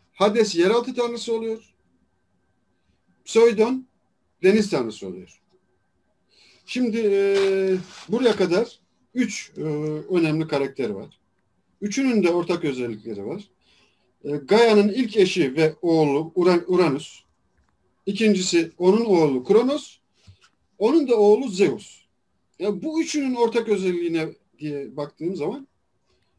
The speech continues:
e, üçü de şehvet düşkünü aslında. E, üçü de kontrol manyağı.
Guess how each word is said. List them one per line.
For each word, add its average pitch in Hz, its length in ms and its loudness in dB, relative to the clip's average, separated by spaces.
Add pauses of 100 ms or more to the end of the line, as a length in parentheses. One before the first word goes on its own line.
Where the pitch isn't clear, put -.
e, - 40 -16
üçü 262 240 -8
de 349 100 -2
şehvet 330 420 -4
düşkünü 220 340 -10
aslında. 101 500 -14 (1200)
E, 143 60 -12 (500)
üçü 247 280 -12
de 269 200 -4
kontrol 220 500 2
manyağı. 147 600 -4